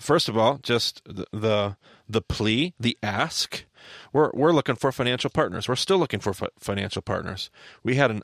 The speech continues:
unbelievable response to our intentional ask that we made,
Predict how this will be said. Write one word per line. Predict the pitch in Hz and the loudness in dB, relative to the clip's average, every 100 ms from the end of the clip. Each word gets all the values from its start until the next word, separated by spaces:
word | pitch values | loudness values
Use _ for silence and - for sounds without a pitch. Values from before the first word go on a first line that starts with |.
| - | 0
unbelievable | 147 147 131 127 135 120 123 117 | 2 4 4 4 4 4 4 4
response | 101 104 - 117 147 156 - | 2 -2 0 0 0 -2 -4
to | 120 107 101 101 - - - - - | -2 0 0 -2 -8 -20 -20 -18 -4
our | 110 107 | 0 0
intentional | 101 123 120 120 87 | 0 -2 -2 -2 -2
ask | 107 123 - | -2 -2 -4
that | |
we | 95 110 | -4 -2
made, | 110 110 110 104 | 0 0 0 -4